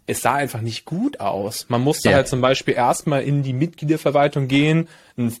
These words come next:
Speaker 1: Benutzer anlegen und sich dann ex-, da über diesen Link einloggen. Und jetzt kann man
Speaker 2: Mhm.
Speaker 1: einfach klicken und zur Vorschau ist man eingeloggt, weißt du? Also
Speaker 2: Ja.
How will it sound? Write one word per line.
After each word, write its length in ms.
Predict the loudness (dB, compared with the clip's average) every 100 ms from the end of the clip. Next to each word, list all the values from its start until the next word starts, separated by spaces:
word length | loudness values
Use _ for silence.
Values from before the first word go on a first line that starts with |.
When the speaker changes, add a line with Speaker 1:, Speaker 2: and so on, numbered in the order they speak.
| _
Speaker 1:
Benutzer 480 | 2 4 2 2 2
anlegen 720 | 2 2 6 6 6 2 0 -4 _ -6
und 140 | -2
sich 160 | -2 -2
dann 300 | 0 -2 -4 _ _ _ _ _ _ _ -4
ex-, 260 | -4 -4 -8 0
da 140 | 2
über 160 | 4 2
diesen 220 | 2 2
Link 180 | 0 2
einloggen. 720 | 2 2 4 2 2 -2 -4 _
Und 140 | -8 0
jetzt 200 | 0 0
kann 120 | 0
man 100 | 2
Speaker 2:
Mhm. 60 | 0
Speaker 1:
einfach 260 | -2 -10
klicken 300 | -4 -4 0
und 160 | -2 -2
zur 120 | -4
Vorschau 380 | 0 0 2 0
ist 180 | -2 -4
man 100 | -6
eingeloggt, 480 | -6 -8 -10 -10 -6
weißt 220 | -6 -2
du? 40 |
Also 340 | 0 2 2 2 0
Speaker 2:
Ja. 140 | 0